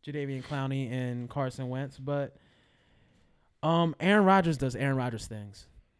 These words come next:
Um, granted, he's not the same Aaron Rodgers he was two years ago, three years ago, even four or five years ago, but he still did what he had to do to get it done.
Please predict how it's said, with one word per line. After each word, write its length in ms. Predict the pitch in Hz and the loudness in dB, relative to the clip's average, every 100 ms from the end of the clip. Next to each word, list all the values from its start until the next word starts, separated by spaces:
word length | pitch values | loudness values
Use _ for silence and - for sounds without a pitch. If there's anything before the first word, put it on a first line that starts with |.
| _ - | _ -4
Um, 560 | 131 127 123 123 120 - _ | 0 0 0 -2 -6 -12 _
granted, 320 | 131 175 165 151 | 0 2 4 4
he's 200 | 175 147 | 2 4
not 260 | 156 156 | 2 2
the 100 | 135 | -2
same 400 | - 156 147 139 - | -2 0 2 0 -4
Aaron 280 | 135 135 131 | -4 -2 0
Rodgers 320 | 131 127 123 | 0 -2 -2
he 100 | 135 | -2
was 600 | 127 127 123 120 117 - - _ _ - - _ _ | 0 0 0 -2 -6 -12 -18 _ _ -20 -20 _ _
two 220 | - 139 | -6 -2
years 440 | 156 151 139 139 147 | 0 2 0 -2 -2
ago, 240 | 147 147 | 0 2
three 200 | 139 139 | 2 0
years 180 | 139 139 | 2 2
ago, 200 | 139 139 | 2 0
even 160 | 135 127 | 0 -2
four 180 | 151 | -2
or 40 | 139 | 0
five 260 | 147 147 | 0 -2
years 160 | 120 117 | -2 -6
ago, 200 | 120 120 | -8 -10
but 160 | 113 107 | -10 -6
he 120 | 151 | -6
still 420 | - 139 135 127 | -4 0 0 0
did 220 | 120 127 | -2 -2
what 80 | 120 | -2
he 60 | 123 | -2
had 180 | 127 | -4
to 40 | 110 | -2
do 120 | 117 | -2
to 80 | 113 | -2
get 160 | 110 104 | -4 -4
it 120 | 98 | -6
done. 300 | 113 110 | -6 -6